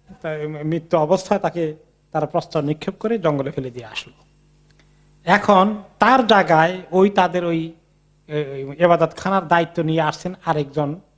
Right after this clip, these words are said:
এ, যিনি তাদের এখন ইমাম বা খাদেম ধর্মের যিনি প্রিস্ট।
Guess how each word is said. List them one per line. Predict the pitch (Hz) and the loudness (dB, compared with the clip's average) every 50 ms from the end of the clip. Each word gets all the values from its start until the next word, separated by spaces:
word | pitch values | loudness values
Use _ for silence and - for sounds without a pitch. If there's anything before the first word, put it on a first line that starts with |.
| _ _ _ _ _ _ _ _ _ _ - | _ _ _ _ _ _ _ _ _ _ -8
এ, | 139 139 135 127 123 135 _ _ _ _ - | -6 -6 -6 -8 -12 -18 _ _ _ _ -16
যিনি | 147 135 120 139 143 139 135 | -16 -8 -4 -2 0 0 2
তাদের | - 147 139 127 139 135 127 - - _ _ _ _ _ - | 2 0 0 2 0 -2 -4 -6 -14 _ _ _ _ _ -8
এখন | 143 135 - 147 135 131 127 - | -8 -6 -4 -4 -6 -6 -6 -4
ইমাম | 165 160 147 143 139 135 131 131 | 0 2 2 2 0 0 -4 -2
বা | 120 135 | -4 -4
খাদেম | 131 - - 143 131 127 131 123 123 123 - _ _ _ _ _ _ _ _ _ _ _ _ _ 143 | -4 -2 -4 -4 -4 -4 -6 -8 -10 -14 -18 _ _ _ _ _ _ _ _ _ _ _ _ _ -10
ধর্মের | 120 123 131 143 139 135 135 131 127 131 - _ _ _ _ _ _ _ - | -4 0 0 0 2 0 0 -2 -4 -8 -16 _ _ _ _ _ _ _ -2
যিনি | 135 139 139 135 | 0 0 0 0
প্রিস্ট। | - - 165 - - - - - - - | -2 -2 -4 -2 -2 -4 -6 -6 -10 -16